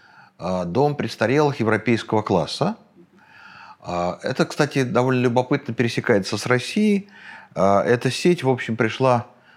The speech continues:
в Восточную Европу как раз через Россию. Появился такой у нас предприниматель, который когда-то открыл по французской франшизе дом,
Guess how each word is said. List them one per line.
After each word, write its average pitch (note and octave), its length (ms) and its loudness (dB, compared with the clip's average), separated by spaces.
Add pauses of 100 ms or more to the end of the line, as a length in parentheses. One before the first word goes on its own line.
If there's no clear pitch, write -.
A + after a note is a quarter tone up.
(140)
в G2 60 -8
Восточную A2 500 0
Европу A2 260 2
как G#2 200 0
раз G2+ 120 0
через G#2+ 280 0
Россию. C3 560 0
Появился G#2 600 0 (440)
такой G2 300 2
у - 20 4
нас F#2 200 2
предприниматель, C3 640 0
который A#2 340 0
когда-то G#2+ 320 2
открыл G#2 340 2
по G2+ 160 -6
французской G2+ 640 0 (440)
франшизе G#2+ 580 0
дом, G2+ 340 2